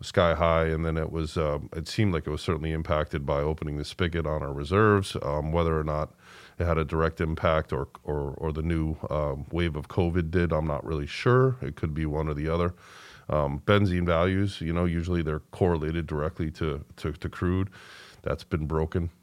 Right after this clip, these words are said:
Um, propylene values, even though, you know, crude is high, it's, it's actually going down, uh, at this point, which is a, a little surprising. So, um, these, all of these, um,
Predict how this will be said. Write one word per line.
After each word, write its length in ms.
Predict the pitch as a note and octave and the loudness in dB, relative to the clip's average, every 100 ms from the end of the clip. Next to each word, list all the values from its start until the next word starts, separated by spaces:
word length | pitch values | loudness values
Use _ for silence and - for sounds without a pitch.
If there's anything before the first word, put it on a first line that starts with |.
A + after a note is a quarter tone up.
| - | -6
Um, 300 | D2+ D2+ D2+ | -4 -4 0
propylene 500 | - G#2 F#2 F2 D#2+ | 2 4 2 0 2
values, 500 | D#2+ F2 F2 F2 - - - - - - - - - - | 2 2 2 0 -4 -20 -20 -20 -20 -20 -20 -20 -18 -6
even 220 | F#2+ F#2+ F2+ | 0 2 2
though, 260 | F2+ E2 - - | 2 2 -4 -4
you 160 | E2+ | -2
know, 180 | D#2+ E2 E2 - | 0 -2 -6 -14
crude 280 | - G2 F2 | -2 0 0
is 140 | E2 | -2
high, 320 | - F2+ F2 F#2+ | 2 4 6 4
it's, 340 | F2 D#2 - D#2+ | 2 -4 -10 -8
it's 160 | D#2 | -2
actually 360 | E2 D#2 E2+ D#2 | -2 -2 -4 -4
going 340 | F2 F2 D#2 | -2 -2 -4
down, 480 | D2+ D#2 D#2+ F2 F#2+ - - - - | -6 -4 -2 -2 -4 -8 -20 -12 -4
uh, 160 | E2 D#2+ | -2 -2
at 160 | F2+ | -2
this 180 | G2 F#2 | -2 -4
point, 400 | - G#2 F#2+ - | 0 0 2 0
which 180 | F2+ - | -4 -2
is 140 | F2+ | 0
a, 180 | F#2+ F2+ | 2 2
a 80 | E2 | 2
little 200 | F#2 F#2 | 2 2
surprising. 720 | F#2 G2 F#2+ F#2 F#2+ A2 G2+ G2 | -2 -2 2 4 4 2 -2 -4
So, 400 | - E2+ D#2+ D2 - - - | -4 0 0 -2 -10 -18 -4
um, 340 | F2 E2+ E2+ | 2 2 2
these, 360 | F2+ A#2 A#2 - - - | 0 0 -2 -8 -12 -2
all 220 | G#2 A#2+ | 4 4
of 120 | G#2+ | 4
these, 340 | A2 G2+ F#2 - | 2 0 0 0
um, 340 | F2+ E2 E2 | 2 2 -2